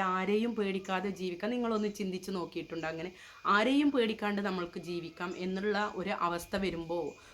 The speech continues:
ഒന്നിനെയും പേടിയില്ലാതായി പോവും. എന്ത് ചെയ്യാനുമുള്ള ധൈര്യം വന്നു പോകും.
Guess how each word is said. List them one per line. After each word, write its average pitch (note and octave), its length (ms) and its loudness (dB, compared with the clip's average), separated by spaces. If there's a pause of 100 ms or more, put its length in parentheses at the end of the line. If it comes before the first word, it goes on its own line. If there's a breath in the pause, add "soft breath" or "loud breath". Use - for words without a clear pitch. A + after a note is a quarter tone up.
(120 loud breath)
ഒന്നിനെയും A#3+ 520 4
പേടിയില്ലാതായി E3+ 880 0
പോവും. D#3+ 340 -6
എന്ത് G3 260 4
ചെയ്യാനുമുള്ള A#3+ 680 0 (140)
ധൈര്യം E3+ 320 0
വന്നു D#3 260 -2
പോകും. D3+ 320 -8